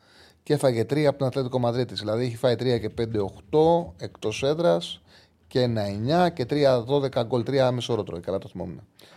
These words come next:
Έχει μεγάλο πρόβλημα, ε, η Γρανάδα εκτός έδρας, είναι αδύναμη αμυντικά, η Οσασούνα πρέπει να το πάρει το παιχνίδι. Όταν ξεκίνησα, όταν έγραψα τις αποδόσεις, ήταν στο εβδομήντα δύο στην Π τρία εξήντα πέντε, είναι σε πτώση ο Άσος στο ένα εξήντα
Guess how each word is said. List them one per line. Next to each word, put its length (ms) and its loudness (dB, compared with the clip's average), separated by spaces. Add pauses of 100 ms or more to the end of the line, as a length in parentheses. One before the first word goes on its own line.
Έχει 200 -4
μεγάλο 240 8
πρόβλημα, 520 -6 (220)
ε, 840 -8
η 20 -4
Γρανάδα 480 -2
εκτός 300 -6
έδρας, 480 -2 (320)
είναι 160 -2
αδύναμη 340 -2
αμυντικά, 540 0
η 40 2
Οσασούνα 340 -2
πρέπει 220 -2
να 60 -2
το 100 -6
πάρει 200 -2
το 80 -6
παιχνίδι. 520 -6 (480)
Όταν 280 0
ξεκίνησα, 960 -4 (920)
όταν 220 -2
έγραψα 240 0
τις 100 -6
αποδόσεις, 280 -2
ήταν 100 -4
στο 140 0
εβδομήντα 340 0
δύο 140 2
στην 120 -4
Π 60 -4
τρία 120 -2
εξήντα 240 -4
πέντε, 340 -2 (500)
είναι 160 -2
σε 120 -2
πτώση 340 0
ο 100 8
Άσος 300 2 (200)
στο 260 2
ένα 380 4
εξήντα 760 0